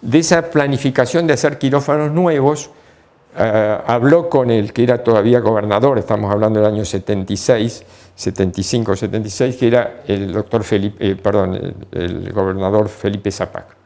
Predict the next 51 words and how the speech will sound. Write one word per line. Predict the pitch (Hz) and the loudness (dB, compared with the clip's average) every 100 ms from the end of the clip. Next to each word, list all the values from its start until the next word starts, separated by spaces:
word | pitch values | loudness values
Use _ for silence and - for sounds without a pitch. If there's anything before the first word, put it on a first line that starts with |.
| _ _ - - - | _ _ -20 -20 -8
Felipe | - 139 165 165 | 0 0 2 2
Zapac | 160 160 180 - - - | 2 2 -2 -2 -10 -10
dijo | 110 120 127 | -6 -2 -2
que | 123 135 | -2 -2
sí, | - 175 170 - - | 0 0 -2 -8 -2
que | 127 | -2
se | 98 117 | 2 2
haga | 123 | 2
un | 117 | 2
nuevo | 123 131 | 4 2
hospital, | 127 147 151 156 | 0 -2 0 0
y | 131 | 2
ahí | 120 | 0
surgió | 120 110 107 113 127 - | 0 -4 -4 -4 -4 -4
la | 110 | -6
estructura | 101 107 98 - 107 101 - - _ - | -6 -8 -8 -2 2 2 0 -8 _ -10
esa | 82 - 90 | -8 -6 -4
que | 101 | -4
nos | 95 | -2
cambió | 101 101 120 | -2 2 0
mucho, | 117 110 - 82 | 0 -4 -6 -10
porque | - - | -8 -6
evidentemente, | 92 95 98 92 95 90 - | -4 -2 -4 -4 -4 -4 -4
y | 101 | -2
además, | 104 117 - | 0 -2 -2
eh, | 107 - - | -6 -8 -8
había | - 107 120 | -2 2 2
una | |
sala | 110 120 123 | 2 0 2
de | 113 | 0
terapia | 104 110 120 123 | 0 0 0 0
intensiva | 113 107 107 123 117 | -2 0 0 0 2
que | 107 | 2
ya | 110 | 0
se | 104 | 0
había | 107 | 2
habilitado, | 113 110 110 120 120 104 | 2 0 -2 0 0 0
que | |
era | 104 101 | 0 0
muy | 113 120 | -2 -2
pequeña, | 117 113 120 120 117 | -2 -2 0 0 0
casi | 101 98 | -2 -2
hizo | 101 104 | -4 -4
una | 101 95 | -2 -4
se-, | - 95 | -4 -8
sala | 104 95 104 107 | -6 -4 0 0
de | 101 | -2
terapia | 101 101 104 101 | -6 -2 -2 -2
intensiva | 101 98 98 104 101 | -4 -4 -2 -2 -2
más | 101 98 | -4 -2
adecuada, | 104 - 123 113 107 | -4 0 0 2 -2